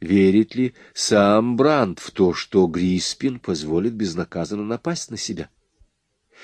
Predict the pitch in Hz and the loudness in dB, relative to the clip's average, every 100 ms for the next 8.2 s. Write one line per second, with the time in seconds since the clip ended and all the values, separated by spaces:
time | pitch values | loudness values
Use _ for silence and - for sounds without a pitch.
0 | - - - - 254 - 123 - 110 113 | -20 -20 -4 4 4 4 0 6 6 6
1 | 123 196 - 180 - _ _ 120 208 175 | 4 -2 0 -2 -2 _ _ 4 4 4
2 | - - _ _ 113 107 98 156 185 175 | -6 -10 _ _ 4 4 4 -2 0 2
3 | 160 151 - - 254 202 202 180 214 196 | 2 2 0 -2 -2 0 0 2 0 0
4 | 208 196 - 202 156 113 95 - 101 - | 0 -2 0 2 4 4 2 0 0 0
5 | 110 107 101 - 190 214 - - 175 180 | -2 0 0 -2 -2 -2 -2 0 2 0
6 | 180 175 170 - 92 80 - _ _ _ | -2 -2 -2 -2 -2 -4 -10 _ _ _
7 | _ _ _ _ _ - 123 135 - 247 | _ _ _ _ _ -2 2 2 2 -2
8 | 247 - | -2 -6